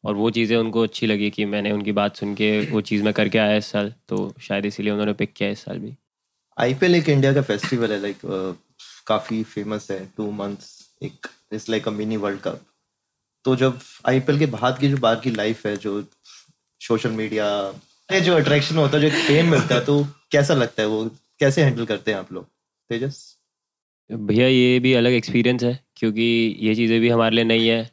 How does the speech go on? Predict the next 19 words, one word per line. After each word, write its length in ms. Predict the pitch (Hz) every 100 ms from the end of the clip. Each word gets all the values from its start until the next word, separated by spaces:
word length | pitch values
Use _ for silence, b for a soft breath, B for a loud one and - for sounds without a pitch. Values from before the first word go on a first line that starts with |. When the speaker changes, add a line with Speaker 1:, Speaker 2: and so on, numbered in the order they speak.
| -
Speaker 1:
Blue 160 | 113
tick 200 | 113 117
लगना 600 | 113 107 113 110 107 - -
और 220 | 110 107
followers 440 | 104 110 110 113 110
बढ़ना, 400 | 113 110 113 110
बड़े-बड़े 420 | 110 113 117 117
प्लेयरों 320 | 110 113 113
के 60 | 113
साथ 180 | 117 117
हम 160 | 117
practice 360 | 113 110 - 113
कर 140 | 117
रहे 100 | 110
हैं, 220 | 110 107
ball 240 | 110 110 113
डाल 200 | 110 107
रहे 120 | 107
हैं, 120 | 107